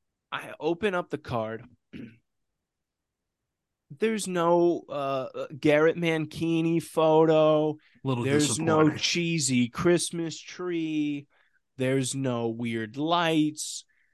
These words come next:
Speaker 1: uh, strange fonts, weird colors, nothing. It's just a handwritten card on a piece of cardstock, personalized stationery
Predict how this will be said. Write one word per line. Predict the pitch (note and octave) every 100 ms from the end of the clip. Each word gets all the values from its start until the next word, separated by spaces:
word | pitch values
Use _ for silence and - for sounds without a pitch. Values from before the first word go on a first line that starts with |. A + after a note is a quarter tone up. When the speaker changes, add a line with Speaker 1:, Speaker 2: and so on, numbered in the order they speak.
| _ _
Speaker 1:
uh, | - F#2+ F2 F2
strange | - - - C3 A#2+ A2
fonts, | - E3 D#3 D#3 D3+
weird | B2 A#2 A2
colors, | - D3+ D3+ D3+ D3 C3+ -
nothing. | B2+ B2+ B2+ C3+ - G2+ -
It's | - - -
just | G3+ F#3 F3 - - _ _ _ _ _ _ -
a | B2+
handwritten | - - D3+ D3+ D#3 D3 B2+ B2+ C3+ C#3 A#2+
card | - - C3 B2+ B2 A2 G#2 _ _ _ _ _ _ _ _
on | C3+ C3+
a |
piece | B2+ - E3 D#3 D3+ C3 - - - _ _ _ _ _ _ _
of | B2+ B2+ -
cardstock, | - D3 D#3 D#3 - - C3+ B2 - -
personalized | - D3 D3 - E3 C#3 C3+ B2 B2 A#2+ -
stationery | - - - B2+ C3 C#3+ B2+ A#2+ A2+ A2+ G2+